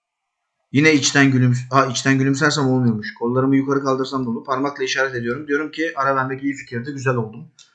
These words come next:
Ee, başka soru var mı? Teknik ekibiniz hakkında bir karar aldınız mı? Çok geniş kapsamda bir şey yapmam diyorum. Bournemouth'u Hull'a benimsediğiniz futbol tarzı benim, evet, evet, aynı onu söyledim. Ve basın toplantısında sonlandırıyorum. Yeter,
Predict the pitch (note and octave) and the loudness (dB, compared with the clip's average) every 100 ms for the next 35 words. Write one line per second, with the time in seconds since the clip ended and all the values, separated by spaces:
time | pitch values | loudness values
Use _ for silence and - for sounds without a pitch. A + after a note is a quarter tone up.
0 | _ _ _ _ _ - A#2+ A#2+ A#2+ A#2 | _ _ _ _ _ 2 6 6 6 4
1 | A#2 A#2 B2 B2 D#3 D#3+ D#3 E3+ D#3+ A2+ | 2 2 0 0 0 2 6 6 4 0
2 | - B2+ D#3+ D3 D#3 D3 C#3+ D3 C#3+ D3 | 0 -4 -4 -12 -14 -6 -6 -6 -10 -4
3 | C#3 C#3 C3+ C#3+ C#3 A#2+ C3 F3 - _ | 0 0 0 -2 -2 0 0 -4 -12 _
4 | _ _ _ _ _ - D#3 B2 C#3+ C3+ | _ _ _ _ _ -8 -8 0 2 4
5 | C3+ B2+ C3+ C3 B2 D#3 D3 B2 - C3+ | 2 -2 0 0 0 2 4 2 2 2
6 | B2+ A#2 A2+ C#3 - C3+ C#3+ D3+ D3+ D#3 | 4 2 0 -4 -6 -6 -4 -4 -4 -4
7 | D3 D3 D3 D3 C#3+ D3+ D3 - C#3+ C#3 | -2 -2 -2 -6 -8 -14 -18 -6 -4 -2
8 | C3 B2 B2+ E3+ F3+ - C#3 D3 C#3 A#2+ | 0 0 -2 -6 -8 -6 -6 -2 0 0
9 | G2 - B2+ A2+ A2 B2 A#2 A2+ A#2 B2 | -2 -10 -6 -6 -2 0 2 0 -2 -4
10 | A2+ G#2+ A2 C#3 E3+ F3 _ _ _ _ | -6 -10 -6 -6 -6 -8 _ _ _ _
11 | _ _ _ _ A#2 C3 D3 D3+ - - | _ _ _ _ 2 6 6 6 0 -12
12 | _ C#3 B2+ C3 B2 A#2+ A2+ D3 C#3+ B2+ | _ -6 -4 -4 -2 -2 -4 -6 -4 0
13 | B2 A#2 A2+ A2 A2+ A#2 B2+ B2+ - | 2 2 0 -2 -6 -2 -2 -2 -14